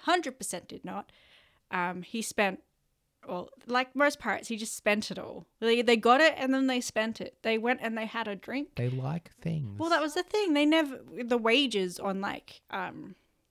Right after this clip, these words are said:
Speaker 1: like, commercial ships were really bad, and not just that, you might not even get paid. Like, you could just get I O U slips. Like,
Speaker 2: Yeah.
Speaker 1: you'll be repaid eventually.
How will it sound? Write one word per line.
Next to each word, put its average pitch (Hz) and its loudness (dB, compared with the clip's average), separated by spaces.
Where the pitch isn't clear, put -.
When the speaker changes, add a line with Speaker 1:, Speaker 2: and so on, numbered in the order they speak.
Speaker 1:
like, 180 -6
commercial 220 2
ships - -8
were 190 -6
really 190 -4
bad, 190 2
and 196 -4
not 220 -4
just - -10
that, 202 -6
you 233 0
might 277 6
not 339 2
even 220 0
get - -4
paid. 196 -2
Like, 214 0
you 240 0
could 277 -2
just 294 -4
get 269 0
I 214 6
O 208 4
U 196 0
slips. - -10
Like, 185 0
Speaker 2:
Yeah. 185 -8
Speaker 1:
you'll 214 2
be 220 -2
repaid 202 0
eventually. - -8